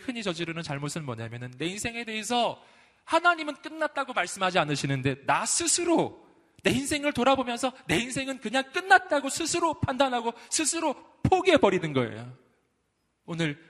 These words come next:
베드로처럼 내 인생은 그냥 끝났다고 포기해버린 거예요. "내가 무슨 사람 낚는 어부야. 난 그냥 고기 낚는 어부 해야지." 돌아가 버린 거예요.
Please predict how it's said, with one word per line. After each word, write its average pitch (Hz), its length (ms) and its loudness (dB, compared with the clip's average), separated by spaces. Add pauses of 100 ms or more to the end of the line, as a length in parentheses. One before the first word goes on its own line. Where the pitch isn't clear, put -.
(100)
베드로처럼 123 800 -8 (520)
내 262 80 4
인생은 311 400 -6
그냥 320 260 -4
끝났다고 349 540 0 (240)
포기해버린 294 680 2
거예요. 127 180 -2 (400)
"내가 220 280 0
무슨 247 220 -8
사람 247 340 -4
낚는 220 300 -6
어부야. 185 480 -4
난 175 180 -4
그냥 170 260 -12
고기 151 260 -4
낚는 156 280 -6
어부 143 240 -4
해야지." 143 420 -10
돌아가 196 400 2
버린 220 260 2
거예요. 185 440 -4